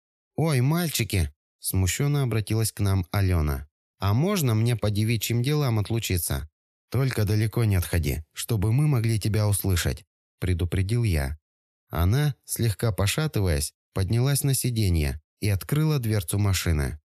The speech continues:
Лучше бы она этого не делала. В лесу поднялся страшный шум. Вороны, оказывается, сидели на каждой ветке и по несколько штук.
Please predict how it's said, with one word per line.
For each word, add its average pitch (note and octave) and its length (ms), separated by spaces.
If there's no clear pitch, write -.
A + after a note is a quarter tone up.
Лучше C3+ 420
бы E2+ 160
она A#2 360
этого A2+ 260
не G2 180
делала. D2 580
В D#2+ 140
лесу F#2+ 340
поднялся A2+ 580
страшный F2+ 500
шум. D2 400
Вороны, A#2 600
оказывается, D3 640
сидели A#2 460
на A2+ 180
каждой A2+ 400
ветке G#2 560
и A#2+ 80
по B2 120
несколько A2 540
штук. - 380